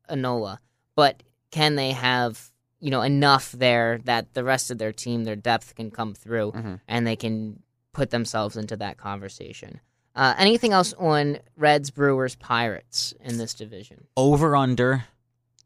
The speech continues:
Speaker 3: thirty wins for the Reds. Fine, forty wins.
Speaker 1: Over. I'll go over seventy. I
Speaker 3: I
Speaker 1: think they
Speaker 3: would
Speaker 1: made
Speaker 3: not
Speaker 1: some
Speaker 3: go over
Speaker 1: improvements.
Speaker 3: seventy.
Speaker 2: I'll go, I'll go
Speaker 1: Matt Kemp
Speaker 2: yeah.
Speaker 1: is a real
Speaker 2: I think that
Speaker 1: Major League Baseball
Speaker 2: they
Speaker 1: player.
Speaker 2: have Puig, but I don't
Speaker 3: Their
Speaker 2: know if he's
Speaker 3: ro-,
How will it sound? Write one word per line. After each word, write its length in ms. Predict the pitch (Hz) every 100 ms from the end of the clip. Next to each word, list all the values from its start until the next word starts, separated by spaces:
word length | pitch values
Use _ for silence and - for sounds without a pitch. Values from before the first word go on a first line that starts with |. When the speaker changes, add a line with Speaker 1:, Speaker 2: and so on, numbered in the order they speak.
| _ -
Speaker 3:
thirty 340 | 113 110 113
wins 600 | 101 95 87 85 - - - _
for 100 | -
the 100 | 90
Reds. 580 | 80 65 55 - - - _ _ - - - _
Fine, 400 | - - 90 80 _
forty 320 | - 98 78 64
wins. 440 | 53 50 - - _ _
Speaker 1:
Over. 360 | 190 156 67 _ _ _ _ _ -
I'll 140 | 147
go 160 | 226 175
over 240 | 151 156
seventy. 500 | - 175 139 107 - _ _ _ _ -
I 120 | -
Speaker 3:
I 40 |
Speaker 1:
think 120 | 233 226
they 60 |
Speaker 3:
would 60 | 233
Speaker 1:
made 100 | 226
Speaker 3:
not 80 | -
Speaker 1:
some 100 | 233
Speaker 3:
go 40 |
over 60 | 226
Speaker 1:
improvements. 520 | 240 262 147 107 - -
Speaker 3:
seventy. 180 | - 170
Speaker 2:
I'll 60 |
go, 440 | 180 170 143 113 - -
I'll 160 | 240 359
go 100 | 214
Speaker 1:
Matt 260 | 180 160 185
Kemp 280 | 196 202 226
Speaker 2:
yeah. 60 |
Speaker 1:
is 120 | 208
a 80 | 202
real 380 | 165 160 156 135
Speaker 2:
I 120 | 175
think 240 | 254 480 170
that 80 | 156
Speaker 1:
Major 260 | 151 147
League 240 | 143 139 - -
Baseball 360 | 127 - 139
Speaker 2:
they 60 | 131
Speaker 1:
player. 160 | 127 139
Speaker 2:
have 200 | 320 -
Puig, 460 | 180 170 185 185
but 120 | 151 143
I 20 |
don't 100 | 156
Speaker 3:
Their 80 | 190
Speaker 2:
know 100 | 233
if 60 |
he's 80 | 185
Speaker 3:
ro-, 200 | 175